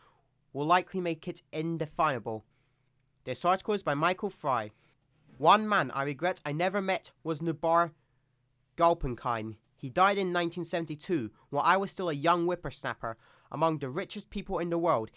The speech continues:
he came of a line of American entrepreneurs who took part in an important part in the early exploitation of oil in the Middle East.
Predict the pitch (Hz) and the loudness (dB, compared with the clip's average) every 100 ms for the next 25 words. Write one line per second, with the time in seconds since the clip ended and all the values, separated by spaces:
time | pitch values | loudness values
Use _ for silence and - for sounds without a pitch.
0 | _ _ - 127 - 190 202 175 156 165 | _ _ -14 -8 -2 -2 0 -2 -2 0
1 | 165 165 147 139 151 180 185 185 175 170 | 0 -2 -4 -4 0 0 0 -4 -4 -6
2 | 165 - 185 180 175 - - _ 151 - | -8 -4 -2 -2 -4 -8 -20 _ -8 0
3 | 220 - 214 196 - 170 170 160 147 202 | -2 0 2 2 2 -4 -2 -2 -4 -4
4 | 196 196 - 175 165 - _ _ _ _ | -4 -6 -6 -2 -2 -4 _ _ _ _
5 | _ - 151 156 - 185 190 180 - 151 | _ -10 -8 -6 -2 0 0 -2 -6 -14
6 | - 170 170 156 160 147 156 143 - 156 | -10 -4 -4 -4 -8 -6 -8 -8 -4 -2
7 | 170 156 147 143 151 151 156 151 113 - | -2 -2 -4 -2 -2 -2 -4 -6 -8 -12